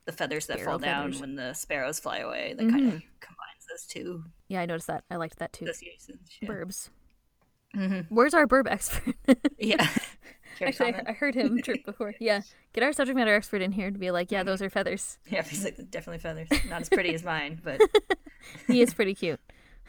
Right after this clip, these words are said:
Speaker 1: Mm-hmm.
Speaker 2: <laughs> Anyway, listen, I'm just happy, or not, I don't know. I mean, I'm, I guess I'm happy. It, they brought in the, what I'm pointing out that they brought in the feather imagery into the
Speaker 1: Mm-hmm.
Speaker 2: manga as well. I mean, the anime as well.
Speaker 1: Yeah.
Speaker 2: I can't remember if they used it some of the other times, like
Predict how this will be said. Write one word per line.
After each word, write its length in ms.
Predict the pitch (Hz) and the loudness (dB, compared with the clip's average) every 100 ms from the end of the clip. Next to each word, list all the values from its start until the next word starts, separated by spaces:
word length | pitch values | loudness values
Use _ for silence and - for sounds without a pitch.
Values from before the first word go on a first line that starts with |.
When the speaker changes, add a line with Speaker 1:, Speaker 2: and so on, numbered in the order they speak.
| - | -4
Speaker 1:
Mm-hmm. 440 | 170 254 247 - 247 | 2 2 2 0 -2
Speaker 2:
<laughs> 60 | - - - _ _ _ _ _ | -10 -20 -20 _ _ _ _ _
Anyway, 340 | 220 214 185 175 | 0 2 4 4
listen, 260 | 180 180 160 | 2 0 -2
I'm 100 | 170 | -2
just 180 | 202 | -4
happy, 300 | 196 185 175 - | -2 -2 -2 2
or 100 | 220 | 4
not, 180 | 208 - | 4 4
I 80 | 233 | 6
don't 80 | 240 | 6
know. 180 | 151 - | 2 0
I 60 | 208 | 0
mean, 140 | 214 | 0
I'm, 260 | 196 190 - _ _ | 0 -4 -10 _ _
I 80 | 196 | -4
guess 180 | 196 185 | -2 -2
I'm 80 | 208 | -2
happy. 380 | 202 202 220 226 _ | -4 -4 -6 -8 _
It, 180 | 208 - - | -6 -6 -4
they 160 | 208 | 0
brought 220 | 202 214 214 | 4 4 4
in 160 | 202 | 0
the, 280 | 190 185 180 - | -2 -2 -4 -8
what 180 | 208 226 | 6 8
I'm 100 | 226 - | 6 2
pointing 260 | 220 262 240 | -2 -2 -2
out 180 | 208 - | -6 -6
that 120 | 202 | -6
they 120 | 185 | -4
brought 180 | 180 190 | -2 -2
in 120 | 180 | -2
the 60 | 185 | -4
feather 220 | 185 175 | -4 -4
imagery 400 | 160 170 180 170 | -4 -6 -6 -8
into 160 | 170 190 | -8 -8
the 220 | 160 160 | -8 -8
Speaker 1:
Mm-hmm. 160 | 190 185 | -6 -4
Speaker 2:
manga 160 | 175 | -4
as 220 | 147 156 - | -6 -6 -6
well. 180 | - - | -4 -2
I 60 | |
mean, 120 | 208 185 | -2 -2
the 100 | 175 | -4
anime 160 | 170 | -4
as 220 | 160 175 | -6 -8
well. 240 | 175 - 202 _ _ _ _ | -6 -6 -8 _ _ _ _
Speaker 1:
Yeah. 140 | - - _ _ _ _ _ - | -10 -10 _ _ _ _ _ -2
Speaker 2:
I 40 | |
can't 120 | 339 | 2
remember 180 | 240 190 | 2 0
if 80 | 196 | -2
they 80 | 190 | -4
used 220 | 180 - | -4 -4
it 100 | 226 | -6
some 120 | 185 | -6
of 60 | 175 | -4
the 60 | 165 | -4
other 160 | 170 | -4
times, 360 | 165 175 170 | -8 -10 -8
like 100 | 170 | -10